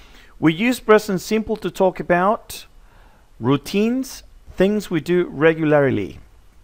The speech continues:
Rutinas y cosas que usa-, hacemos, ¿cierto? Usualmente, y para hablar de cosas que son verdades, usualmente. Por ejemplo, el agua hierve a cien grados Celsius.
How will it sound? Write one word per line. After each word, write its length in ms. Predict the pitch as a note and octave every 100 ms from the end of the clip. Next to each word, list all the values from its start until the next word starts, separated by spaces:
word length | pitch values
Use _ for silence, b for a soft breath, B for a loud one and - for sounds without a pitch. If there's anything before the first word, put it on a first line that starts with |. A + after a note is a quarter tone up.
| - - -
Rutinas 540 | F#2+ G2+ E3 F3+ F3+
y 60 | D#3
cosas 320 | E3 D#3+ D#3+
que 260 | - D#3+ E3
usa-, 400 | - - F3 - F3 -
hacemos, 400 | - - D#3+ D3+
¿cierto? 460 | D#3+ D3+ D#3+ D#3 - b b b b -
Usualmente, 960 | C3 - E3 D3+ E3 G3 F#3+ G3 G3 F#3+ - - -
y 100 | F3+
para 240 | F3 D#3
hablar 300 | C#3+ D#3+ E3+
de 320 | D#3 F#3 A3 A3+ b b b b -
cosas 360 | D#3+ D#3+ E3
que 140 | - C#3
son 340 | - D#3+ - - - -
verdades, 840 | B2 C3+ B2 A#2+ C#3 B2+ G#2 F#2+ G#2
usualmente. 560 | A#2+ A#2+ D3 C3 B2 G#2
Por 100 | A#2
ejemplo, 240 | B2 B2
el 120 | A#2 C3
agua 280 | C#3+ C#3
hierve 460 | B2+ C3 C3+ C3+ C3
a 140 | A#2
cien 320 | A2 C#3+ C#3 C3+
grados 260 | C3+ B2+
Celsius. 400 | - G2 - -